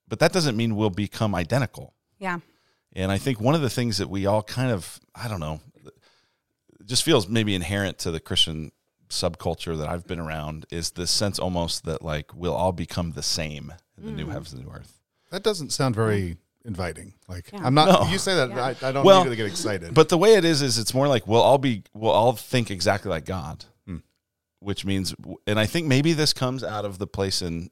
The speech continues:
Speaker 1: is it First Corinthians thirteen, where, uh, Paul says, you know, "Now we see as in a,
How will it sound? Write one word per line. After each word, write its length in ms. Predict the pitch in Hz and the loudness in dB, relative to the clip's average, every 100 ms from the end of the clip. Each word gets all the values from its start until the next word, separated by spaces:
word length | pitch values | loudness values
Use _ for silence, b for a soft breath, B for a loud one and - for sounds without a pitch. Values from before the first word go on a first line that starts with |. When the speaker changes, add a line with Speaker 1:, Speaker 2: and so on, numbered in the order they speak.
| - | -10
Speaker 1:
is 100 | 95 | -10
it 80 | |
First 200 | - 113 | -8 -8
Corinthians 360 | 107 95 92 80 | -6 -6 -6 -4
thirteen, 580 | 95 - - 85 85 85 b b b b b - | -6 -6 -8 -6 -6 -8 b b b b b -10
where, 420 | 85 80 76 - _ _ _ _ - | -4 -4 -4 -8 _ _ _ _ -20
uh, 80 | 58 | -14
Paul 240 | - 82 | -2 -2
says, 260 | 80 82 76 | 0 -4 -4
you 60 | 80 | -6
know, 60 | |
"Now 300 | 76 87 90 | -4 -2 -2
we 200 | 87 85 | -2 -4
see 360 | 78 - 82 85 | -2 -2 -2 -4
as 140 | 80 | -4
in 100 | 80 | -6
a, 80 | 80 | -8